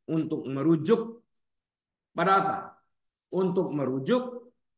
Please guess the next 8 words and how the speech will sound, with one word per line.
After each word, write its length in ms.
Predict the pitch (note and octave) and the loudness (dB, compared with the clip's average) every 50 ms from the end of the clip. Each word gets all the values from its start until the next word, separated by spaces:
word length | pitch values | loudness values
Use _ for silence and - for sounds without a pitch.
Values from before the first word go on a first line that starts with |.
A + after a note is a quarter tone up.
| _ - | _ 2
pada 320 | G#3 G3 F#3+ - F#3 E3+ D#3+ | 6 6 8 8 6 6 6
limbah 720 | D#3 F#3+ A3+ G#3+ G3 F3+ E3+ F3+ F3 - - - - - | 4 4 2 2 2 2 2 2 2 2 -2 -4 -6 -4
pencernaan, 1000 | - G3 F#3 F3+ E3 - F3 E3+ D#3+ D3+ D3+ D#3+ E3+ - F#3 F#3 D#3+ C3+ - - - _ _ _ _ _ _ _ _ _ _ | -2 -2 0 0 -2 -2 -2 -2 -2 -2 -2 -4 -4 -4 -4 -4 -4 -4 -6 -10 -16 _ _ _ _ _ _ _ _ _ _
pada 520 | - - F3 F3 F3 D#3 - - - - - | 0 2 4 4 4 4 2 -2 -6 -8 -6
feces 600 | - B3+ B3 F3+ - - F#3 C3+ - - - - | -2 -2 -2 0 0 -2 -4 -4 -4 -8 -10 -6
atau 240 | - D#3+ D#3+ - F3+ F3 F3+ | -4 -2 0 0 0 0 0
kotoran 400 | F3+ E3+ - E3+ E3+ E3 D#3 D#3+ | 0 -2 0 0 0 2 0 0
manusia. 480 | D#3 D#3 D#3 D3 - D3 B2+ G2+ - | 0 -2 -2 -2 -4 -4 -6 -6 -8